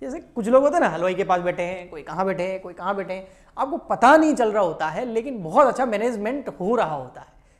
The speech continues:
तभी एक इतना बड़ा फंक्शंस होता है हमारे इंडिया के अंदर। बाहर विदेशों में ऐसा नहीं होता है। इंडिया में जितने बड़े-बड़े मैरिज के फंक्शंस होते हैं ना, इतने इंडिया में बाहर के नहीं होते हैं। यहाँ पर दो दो हज़ार, पाँच पाँच हज़ार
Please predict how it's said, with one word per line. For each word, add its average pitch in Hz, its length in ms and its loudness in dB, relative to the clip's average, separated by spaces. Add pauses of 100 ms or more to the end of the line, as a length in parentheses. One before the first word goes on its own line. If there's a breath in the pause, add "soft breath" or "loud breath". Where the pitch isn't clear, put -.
(180)
तभी 175 360 -2
एक 233 260 -6 (520 soft breath)
इतना 202 220 0
बड़ा 196 160 2
फंक्शंस 190 460 -4
होता 156 180 -4
है 151 60 -4
हमारे 151 180 -6
इंडिया 160 260 -6
के 147 80 -12
अंदर। 139 160 -14
बाहर 202 180 -4
विदेशों 202 360 -2
में 202 100 -6
ऐसा 202 160 -10
नहीं 214 140 -10
होता 151 180 -14
है। - 160 -20
इंडिया 165 240 -6
में 165 100 -8
जितने 165 200 -10
बड़े-बड़े 165 300 -6
मैरिज 156 280 -8
के 196 120 -10
फंक्शंस 165 380 -10
होते 220 160 -12
हैं 262 60 -16
ना, 143 60 -18
इतने 214 260 -18
इंडिया 190 220 -10
में 202 180 -14 (340 soft breath)
बाहर 185 240 2
के 214 100 -8
नहीं 220 160 -6
होते 190 220 -12
हैं। 143 80 -18
यहाँ 156 180 -8
पर 180 120 -8
दो 180 140 -4
दो 175 140 -4
हज़ार, 170 260 -4
पाँच 165 200 -6
पाँच 175 140 -6
हज़ार 160 360 -6